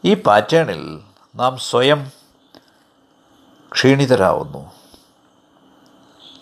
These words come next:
എല്ലാത്തരം അസമത്വങ്ങളുമായി പടവെട്ടി. എത്ര ട്രാജഡിയാണിത്.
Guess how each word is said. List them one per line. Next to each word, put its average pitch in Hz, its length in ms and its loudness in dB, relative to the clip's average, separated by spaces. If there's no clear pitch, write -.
എല്ലാത്തരം 135 480 2
അസമത്വങ്ങളുമായി 127 1160 0
പടവെട്ടി. 104 460 -2
എത്ര 143 240 0
ട്രാജഡിയാണിത്. 107 920 -4